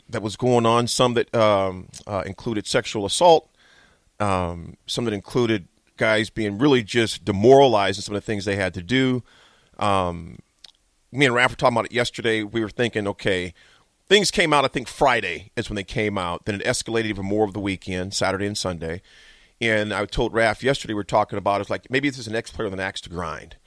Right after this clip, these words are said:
Well, there have been others who corrobor-, uh, collabor-, corroborated with a story, uh, corroborated with a story, if I can say it right. <laughs> Agreed. We'll just say agreed with a story.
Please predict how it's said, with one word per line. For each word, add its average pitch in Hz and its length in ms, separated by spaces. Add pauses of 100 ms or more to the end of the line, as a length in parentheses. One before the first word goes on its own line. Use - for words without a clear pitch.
(540)
Well, 120 140
there 120 80
have 101 80
been 117 140
others 131 280
who 139 100
corrobor-, 123 400
uh, 113 140
collabor-, 151 480
corroborated 196 420
with 101 100
a 98 40
story, 95 440 (320)
uh, 95 360
corroborated 143 480
with 85 100
a 87 40
story, 95 160
if 90 80
I - 40
can 92 80
say 95 140
it 85 80
right. 87 260 (220)
<laughs> - 240
Agreed. 143 260
We'll 147 60
just 139 100
say 120 80
agreed 92 280
with 87 100
a 85 40
story. 80 300